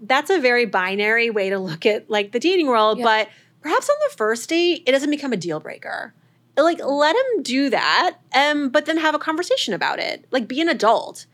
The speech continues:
Speaker 1: Have a healthy conversation about, like, "Hey, I really appreciate it, and, and I kinda, like, I love that you wanna treat me, but, like, for me, I also source my sense of contribution and ego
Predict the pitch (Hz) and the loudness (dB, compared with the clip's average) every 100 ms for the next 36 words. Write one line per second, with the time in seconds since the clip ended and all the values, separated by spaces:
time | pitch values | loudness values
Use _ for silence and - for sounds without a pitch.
0 | _ _ - 262 302 339 269 294 - 247 | _ _ -2 0 0 0 -2 -4 -4 -4
1 | 247 277 285 233 208 202 - 302 285 240 | -2 -4 -2 0 0 -2 -4 -2 0 0
2 | 240 - - 226 247 233 302 320 262 - | -2 -18 -2 2 2 2 0 0 -2 -6
3 | 294 294 214 190 190 190 190 208 202 220 | -6 -4 -2 0 2 0 -2 -4 -2 -2
4 | 214 208 220 269 247 202 185 _ _ _ | 0 -2 -4 -2 0 -2 -4 _ _ _
5 | _ 233 214 233 240 208 214 196 190 269 | _ -4 2 2 2 -2 -2 -2 -2 -6
6 | 269 208 196 196 220 208 208 202 - - | -4 -4 -4 -4 -4 -2 -4 -6 -20 -20
7 | _ - 254 226 214 233 311 349 - _ | _ 0 2 2 -2 0 -2 -2 -8 _
8 | - 240 277 - 240 - 277 269 226 202 | 2 2 2 0 -2 0 -2 -2 -2 -2
9 | 202 202 214 - 196 196 190 175 _ _ | -2 -4 -4 -4 -6 -6 -8 -8 _ _
10 | _ - 220 208 214 196 196 226 190 190 | _ -8 -4 -2 -2 -2 -4 -2 -4 -4
11 | 190 233 262 339 415 | 0 2 4 2 0